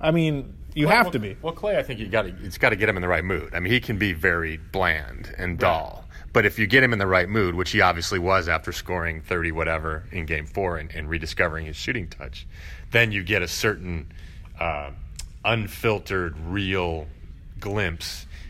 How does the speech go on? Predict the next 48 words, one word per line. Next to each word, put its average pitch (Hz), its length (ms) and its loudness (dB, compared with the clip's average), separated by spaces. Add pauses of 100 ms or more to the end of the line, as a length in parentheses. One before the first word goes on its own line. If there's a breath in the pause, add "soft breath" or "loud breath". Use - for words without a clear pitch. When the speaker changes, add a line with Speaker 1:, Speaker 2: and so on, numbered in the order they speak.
Speaker 2:
into 85 300 -4
his 80 200 -4
mind 82 400 0
and 78 120 -4
into 80 200 -6
the 80 80 -6
Warriors' 85 340 -2
thinking, 76 320 -10
and 82 80 -2
that's 76 160 -4
what 78 100 -6
happened 80 380 -2
after - 240 -10
game - 220 -10
four. - 240 -10 (340)
Speaker 1:
Yeah, 143 240 -4 (240)
and, 127 400 2
uh, 117 320 4 (720 loud breath)
you 127 140 2
know, 113 240 2 (300)
it's 127 480 -2
al-, 151 280 8
you 147 140 2
gotta 156 200 10
love 147 300 8
when 127 400 -4
you 120 80 0
get 127 120 4
a 127 60 2
lead 123 200 2
a 117 60 0
game 120 280 0
story 113 340 2
with 110 180 0
a 113 60 0
guy 120 320 2
jumping 113 320 -2
in 110 60 0
the 110 60 -2
Pacific 113 300 -2
Ocean. 110 380 -2
So - 160 -2
I 107 120 0
think 117 400 -2 (500 loud breath)
hat 135 240 6
tip 127 200 2
to 117 100 0
Klay, 131 440 4